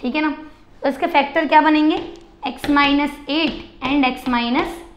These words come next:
four equal to zero। तो x की आपके पास दो values आ गई, कौन कौन सी, एक एट आ गई और एक फ़ोर आ गई। So option number C would be correct। तो मतलब x की इन दो values के लिए this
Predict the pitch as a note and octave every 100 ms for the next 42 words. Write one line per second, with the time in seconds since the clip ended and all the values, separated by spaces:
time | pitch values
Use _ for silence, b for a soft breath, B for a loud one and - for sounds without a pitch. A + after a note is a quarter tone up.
0 | - - - D#4 D#4 C4 B3 - B3 A#3+
1 | B3+ B3 A#3+ E4+ - - - A#3 D4+ B3+
2 | B3 - B - - C4 B3+ - E4 D#4+
3 | - D#4+ E4 C#4+ A#3+ C4 D4 D#4 D#4+ D#4
4 | D#4 D4+ D#4 C#4 C#4+ C#4+ E4 E4+ C#4+ -
5 | A#3 A3 - B3+ D4+ C#4 B3 C#4+ C#4+ D4+
6 | D4+ B3+ A#3+ G#3 G#3 G3+ B B - -
7 | B3 A#3+ A#3+ D#4 D4+ D4+ D#4 - D4 D4
8 | C4+ A3+ B3+ - A#3+ A#3+ B3 - - -
9 | B3+ C4+ C#4+ C4+ C4+ C4+ - E4+ E4+ D4
10 | C4+ D#4 D4 C4+ C4+ C4+ C4+ D4 D4+ C#4+
11 | C4 G3+ - G#3+ C#4